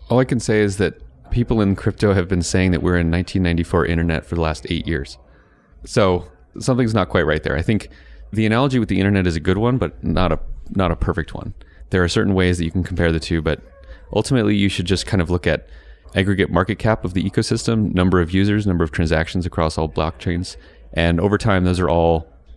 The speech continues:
very strong. They go through the same bubble cycles as the price, but they're, they're strong. And so I don't know what,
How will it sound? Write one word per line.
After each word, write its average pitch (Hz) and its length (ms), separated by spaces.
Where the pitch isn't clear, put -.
very 85 200
strong. 69 460
They 90 80
go 92 140
through 92 160
the 87 80
same 85 220
bubble 82 220
cycles 82 380
as 78 140
the - 80
price, - 400
but 87 160
they're, 80 260
they're 78 200
strong. - 460
And 80 100
so 85 120
I 90 60
don't 95 140
know 87 140
what, 85 300